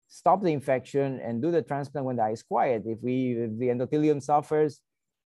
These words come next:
and we stop the infection, to me, it's still a win, but we have to do things the right way and we have to follow F D A guidelines. And, and we did it. And there was no, in a,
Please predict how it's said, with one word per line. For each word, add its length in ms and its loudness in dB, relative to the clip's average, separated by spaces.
and 120 -6
we 80 -2
stop 240 2
the 80 -2
infection, 440 -2
to 80 -8
me, 100 0
it's 80 -4
still 220 0
a 40 2
win, 280 0
but 260 2
we 100 -4
have 220 -4
to 60 -6
do 300 -2
things 180 -8
the 80 -4
right 140 0
way 340 0
and 200 -4
we 100 -8
have 140 -6
to 80 -18
follow 240 0
F 240 -2
D 140 -2
A 120 0
guidelines. 460 -6
And, 320 -8
and 100 -10
we 120 -4
did 180 0
it. 160 2
And 180 -6
there 60 -4
was 160 -6
no, 300 -4
in 100 -6
a, 160 -2